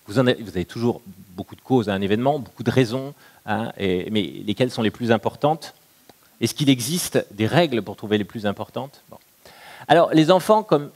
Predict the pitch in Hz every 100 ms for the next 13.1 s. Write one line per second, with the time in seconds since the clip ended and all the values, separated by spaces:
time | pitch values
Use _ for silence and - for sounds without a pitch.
0 | - 123 123 127 123 117 117 120 165 175
1 | 113 101 98 - 107 110 107 - 98 110
2 | 107 113 110 104 107 - 117 101 92 117
3 | 143 139 101 95 95 117 104 95 90 87
4 | 98 92 87 117 143 165 107 98 98 101
5 | - 104 104 - 143 117 95 90 82 95
6 | - 104 87 87 - 110 143 - - -
7 | - - 123 123 - 120 120 170 170 156
8 | 123 143 143 - 175 196 127 135 117 123
9 | 120 - 123 143 151 147 156 - 143 151
10 | 180 - 110 117 113 98 90 104 110 104
11 | 104 117 117 - 143 131 131 - 139 127
12 | 113 - 117 120 113 - 147 120 139 147
13 | 190